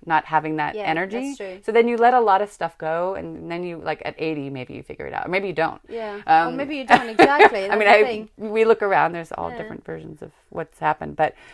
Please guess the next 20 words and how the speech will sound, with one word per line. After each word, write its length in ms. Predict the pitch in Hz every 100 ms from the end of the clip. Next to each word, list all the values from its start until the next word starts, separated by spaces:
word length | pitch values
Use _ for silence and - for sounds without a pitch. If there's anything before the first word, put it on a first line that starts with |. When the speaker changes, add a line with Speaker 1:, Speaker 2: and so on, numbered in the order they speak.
| -
Speaker 1:
so 140 | - 202
I, 240 | 190 190
I 100 | 202
appreciate 680 | 202 - 277 - 202 165 165
that 160 | 160 165
the 80 |
exhaustion 920 | 160 151 165 214 - - 196 190 190 190
in 180 | 180 175
moments 460 | 170 175 170 170
has 240 | 160 160 170
actually 340 | 160 - 160
pushed 300 | 156 165 -
me 160 | 170 156
to 240 | - 151
create 480 | - 156 156 151 -
boundaries 720 | 147 165 160 139 147 156 _ _ _ _ -
Speaker 2:
Mm-hmm. 340 | 233 226 220
Speaker 1:
for 120 | 185
myself 600 | 165 147 - 165 147 175 170
Speaker 2:
Yeah. 320 | 220 208 190